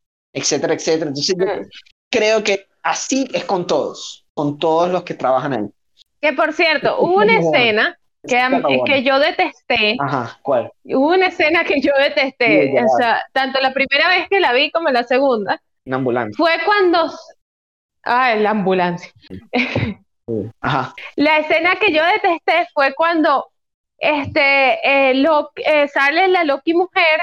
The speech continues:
Speaker 2: explotan los bichitos, o bueno, los bichitos se van, los bichitos que se, de, de naranja pasan a morado,
Speaker 1: Eh, la
Speaker 2: ¿no? Que se
Speaker 1: sí,
Speaker 2: van
Speaker 1: las
Speaker 2: para
Speaker 1: mismas que resetean el tiempo, sí.
Speaker 2: Exacto, eh, se van para otro lado, yo no sé qué, y,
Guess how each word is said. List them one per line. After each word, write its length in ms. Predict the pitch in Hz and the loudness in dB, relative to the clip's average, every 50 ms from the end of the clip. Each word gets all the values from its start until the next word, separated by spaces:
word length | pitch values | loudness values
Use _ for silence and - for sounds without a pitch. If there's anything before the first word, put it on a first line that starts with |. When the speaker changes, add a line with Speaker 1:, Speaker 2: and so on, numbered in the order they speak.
| - - | -4 -4
Speaker 2:
explotan 580 | - 254 - - - 262 262 254 254 285 320 339 | -4 -6 -6 -4 -2 -2 -2 0 0 0 0 2
los 140 | 349 330 | 2 2
bichitos, 480 | 311 339 320 339 349 339 330 339 320 277 | 2 0 0 0 0 0 0 0 0 0
o 80 | 277 226 | 2 2
bueno, 240 | 240 262 262 247 226 | 2 2 2 2 2
los 140 | 208 220 220 | 0 0 0
bichitos 400 | 233 226 - 233 226 277 277 277 | -2 -2 -2 -4 -2 -2 -2 0
se 60 | 320 | 0
van, 320 | 285 254 240 - - 262 254 | 2 2 0 0 0 0 0
los 100 | 254 240 | 0 0
bichitos 360 | 247 240 - - 254 - 311 311 | -2 -4 -4 -6 -4 -4 -2 -2
que 120 | 359 - | -2 -2
se, 100 | - 277 | 0 0
de, 500 | 247 233 214 202 208 233 220 214 202 - _ _ | 2 2 0 0 0 0 0 0 0 -4 _ _
de 220 | 208 226 240 240 | -4 -2 0 0
naranja 400 | 240 233 233 226 226 247 262 285 | 0 0 0 0 -2 -2 -2 -2
pasan 300 | 277 320 311 311 320 330 | -2 -2 -2 0 0 0
a 60 | 330 320 | 2 2
morado, 600 | 302 320 330 330 330 294 247 208 247 311 - - _ _ _ _ _ _ - - _ | 2 2 2 2 2 2 4 2 2 0 -2 -4 _ _ _ _ _ _ -20 -18 _
Speaker 1:
Eh, 260 | - 135 139 147 147 143 | -2 0 2 2 2 2
la 140 | 143 143 139 | 2 2 2
Speaker 2:
¿no? 280 | - 254 302 359 392 381 | 2 2 2 2 2 0
Que 140 | - 262 254 | -2 -2 -2
se 140 | - 247 233 | 0 0 0
Speaker 1:
sí, 40 | 220 | 2
Speaker 2:
van 240 | 240 254 262 262 262 | 2 2 2 2 2
Speaker 1:
las 100 | 254 254 | 0 2
Speaker 2:
para 240 | 320 311 294 285 | 2 2 2 0
Speaker 1:
mismas 180 | 285 262 165 - | 0 0 -2 -2
que 80 | - 180 | -2 -2
resetean 460 | 156 143 - 139 127 127 135 131 143 147 | -2 -2 -4 -4 -4 -4 -4 -2 -2 -4
el 80 | 123 107 | -4 -4
tiempo, 300 | - 135 110 - 110 101 | -4 -6 -6 -6 -10 -12
sí. 140 | - 117 110 - _ _ _ _ _ | -12 -16 -18 -20 _ _ _ _ _
Speaker 2:
Exacto, 600 | - 269 294 285 - 269 254 240 220 - - 208 | -2 -2 -2 0 0 0 0 0 0 0 0 0
eh, 260 | 165 95 - 262 269 | 0 2 0 0 0
se 140 | 254 269 262 | 0 0 0
van 200 | 262 269 262 262 262 | 2 2 0 0 0
para 180 | 320 339 339 | 0 0 0
otro 200 | 339 339 330 339 330 | 0 0 0 0 2
lado, 320 | 349 370 403 403 381 381 | 2 2 2 4 2 2
yo 160 | 330 320 311 | 2 2 2
no 100 | 285 277 | 0 0
sé 140 | - - 339 - | -2 -2 -2 0
qué, 280 | 381 381 339 359 392 - - _ _ | 2 2 2 2 0 -4 -8 _ _
y, 500 | - - 359 381 381 370 381 392 381 - | -2 2 2 4 4 4 2 0 -2 -10